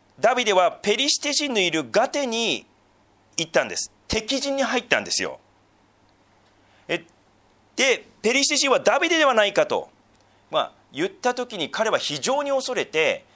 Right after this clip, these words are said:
気違いを装ったんですね。気違いを装ったので、その王のアキシュが、「気違いなど相手にする必要はない」と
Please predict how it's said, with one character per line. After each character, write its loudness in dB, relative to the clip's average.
気 -2
違 2
い 0
を -2
装 -4
っ -10
た 0
ん -12
で -18
す -12
ね。 -6
気 -6
違 -4
い -2
を 2
装 2
っ -10
た 2
の 2
で、 2
そ -4
の -2
王 2
の 0
ア 4
キ -10
シ -2
ュ -4
が、 2
「気 -2
違 2
い 0
な 4
ど 0
相 2
手 -4
に 0
す -2
る 0
必 -2
要 2
は 4
な 2
い」 -2
と 2